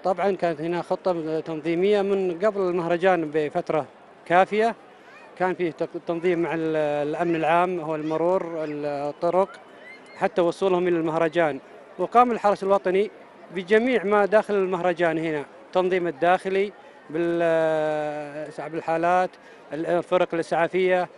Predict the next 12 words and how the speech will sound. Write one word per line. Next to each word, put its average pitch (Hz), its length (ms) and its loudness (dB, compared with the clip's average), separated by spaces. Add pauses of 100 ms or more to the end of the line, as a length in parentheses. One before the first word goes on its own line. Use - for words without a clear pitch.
(140)
شارك 170 280 -4
الهلال 165 300 -2
الأحمر، 185 500 -2 (520)
أعطى 202 280 0 (960)
جميع 196 480 2
راحة 208 300 0
الزوار 208 600 2 (400)
بكل 208 300 -6
شيء 180 280 0
هنا 196 240 0
موجود 185 360 -2
بالمهرجان. 160 580 -2